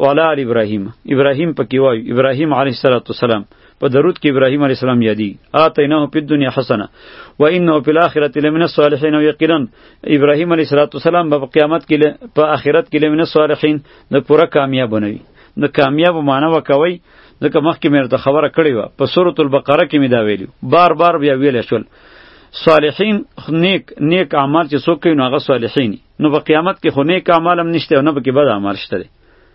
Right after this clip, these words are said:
او هغې کې خو بیا څوک مکلف نه دی. نو تاسو ته مې ویل، «لمن الصالحین، لمن الفائزین»، د کامیابو نه دی. یا من جماعت الصالحین، دا د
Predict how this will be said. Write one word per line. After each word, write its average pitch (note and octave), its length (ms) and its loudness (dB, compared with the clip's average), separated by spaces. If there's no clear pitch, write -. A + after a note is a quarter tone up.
او D#3+ 140 4
هغې E3+ 360 0
کې E3+ 100 -2
خو D3 80 -2
بیا E3+ 200 2
څوک E3+ 160 2
مکلف D3 460 0
نه F3+ 100 -2
دی. C3 140 -2
نو D3 100 0
تاسو F3 260 2
ته E3 80 0
مې D3+ 120 2
ویل، F3 200 0
«لمن D3 180 0
الصالحین، D#3 640 0
لمن D3 300 2
الفائزین»، D3+ 600 0
د C3 80 -2
کامیابو B2+ 520 0
نه F#2+ 120 -4
دی. - 100 -14
یا E3+ 120 6
من D3+ 200 0
جماعت D#3 400 0
الصالحین، B2 600 0
دا E3 140 4
د D#3+ 80 -2